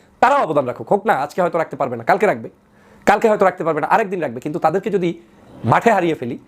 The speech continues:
একদিকে যেমন আমাদের অকৃতজ্ঞতা হবে, আরেকদিকে হবে এই সাধারণ শিক্ষার্থীরা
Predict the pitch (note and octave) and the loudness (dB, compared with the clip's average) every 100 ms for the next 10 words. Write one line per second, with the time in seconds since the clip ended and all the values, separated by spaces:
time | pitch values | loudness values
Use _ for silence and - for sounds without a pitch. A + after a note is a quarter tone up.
0 | _ _ - D3+ D3+ F#3 F3 D#3+ D3+ D3 | _ _ -2 0 2 2 2 0 0 0
1 | C#3+ F#3+ F#3+ F3+ G3 G3 G#3 - _ - | 0 0 0 0 0 -2 -4 -12 _ 0
2 | F3 F3+ G3+ F#3 D3+ D3+ C#3+ D3+ F3 E3+ | 0 2 0 0 0 -4 -4 -2 -2 -4
3 | - D#3+ E3+ | -8 0 0